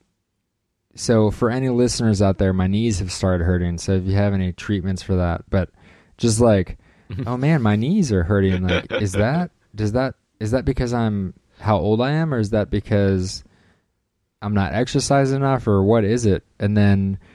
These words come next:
Speaker 1: I'm kinda thinking to myself, "All right, well, <laughs> this, this, this isn't something that happened when you're eighteen, so maybe it's because <laughs> you're thirty-two that, that, uh, that you're feeling that way." So I don't know if that's old. It's just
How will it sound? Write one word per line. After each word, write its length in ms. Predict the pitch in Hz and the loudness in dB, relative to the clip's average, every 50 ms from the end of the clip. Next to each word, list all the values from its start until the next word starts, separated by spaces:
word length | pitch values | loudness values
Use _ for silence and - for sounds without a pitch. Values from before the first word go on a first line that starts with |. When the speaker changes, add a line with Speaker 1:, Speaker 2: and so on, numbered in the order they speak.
| _ _ _ - | _ _ _ -16
Speaker 1:
I'm 60 | - - | -8 -4
kinda 160 | - 120 113 | -2 -2 -2
thinking 260 | 107 - 117 113 110 | 0 -2 -2 -2 -2
to 60 | 107 107 | 0 0
myself, 640 | 104 101 95 - 104 101 101 92 - - _ _ _ _ _ _ - | 0 0 0 2 0 0 0 0 -4 -10 _ _ _ _ _ _ -8
"All 120 | 92 92 | -6 -4
right, 220 | 107 123 135 131 120 82 | -4 -2 -2 -4 -4 -2
well, 400 | - 101 104 104 104 104 104 104 - - _ _ _ _ _ _ _ _ _ _ _ _ _ _ _ - | -2 0 2 2 2 0 -2 -4 -6 -16 _ _ _ _ _ _ _ _ _ _ _ _ _ _ _ -6
<laughs> 0 | - - - - - - | -4 -4 -2 -2 -2 0
this, 360 | 170 160 - 156 - - - - - - - - - - - - - | 0 0 0 0 -4 -6 -10 -6 -6 -8 -8 -10 -18 -20 -12 -2 4
this, 280 | - 175 156 - - - - - - - - _ - | 4 4 4 4 -2 -16 -20 -20 -20 -20 -20 _ -2
this 160 | - 131 127 | 0 2 4
isn't 300 | 139 156 170 165 165 151 | 4 4 4 4 2 2
something 340 | - 165 156 - - 147 139 | 2 0 0 0 0 -2 0
that 80 | 131 | 0
happened 280 | 127 131 131 131 - 135 | 0 0 0 0 0 0
when 80 | 135 131 | 0 0
you're 140 | 127 127 123 | 2 2 2
eighteen, 640 | 123 117 110 113 - 156 147 139 127 117 113 107 101 - - - - - - - - | 2 2 0 0 0 2 2 2 0 0 -2 -4 -6 -8 -14 -14 -14 -16 -16 -14 -10
so 180 | - - 120 117 | -4 -2 0 2
maybe 260 | 120 127 151 151 151 | 4 4 4 6 4
it's 100 | 139 - | 2 4
because 440 | - 139 127 113 - - 143 120 - | 2 2 4 4 4 2 2 0 0
<laughs> 0 | |
you're 180 | - - 143 127 | 0 0 0 0
thirty-two 720 | - - 143 120 - 139 123 - - 139 135 135 127 117 104 - - - - - - _ - | 0 2 2 4 2 2 2 2 4 4 6 6 4 4 0 -6 -10 -20 -20 -20 -12 _ 0
that, 160 | 135 123 107 | 0 2 4
that, 240 | 120 120 117 117 110 | 4 4 4 4 4
uh, 320 | 113 110 104 104 101 101 - | 4 4 4 2 0 0 0
that 120 | - 120 110 | 0 2 4
you're 120 | 107 110 | 2 2
feeling 260 | 107 - 143 135 131 127 | 2 4 2 2 2 2
that 140 | 120 101 92 | 0 0 2
way." 380 | 101 101 101 101 101 101 104 - _ _ _ _ _ _ _ | 2 2 2 0 0 -2 -4 -8 _ _ _ _ _ _ _
So 580 | - - - 113 104 101 98 95 92 92 87 - - _ _ _ 170 - _ _ _ _ _ _ _ _ _ _ - | -16 -8 -4 -2 0 0 0 0 0 -2 -4 -8 -12 _ _ _ -20 -20 _ _ _ _ _ _ _ _ _ _ -18
I 120 | 90 80 | -14 -12
don't 160 | 80 117 123 123 | -10 -10 -8 -6
know 140 | 127 131 | -6 -6
if 80 | 123 117 | -6 -4
that's 220 | - 95 92 - | -4 -4 -4 -4
old. 280 | - 87 90 90 90 85 | -4 -4 -2 -2 -4 -6
It's 160 | 90 90 101 - | -8 -10 -8 -8
just 360 | 104 95 - - - - - | -10 -10 -10 -12 -20 -20 -20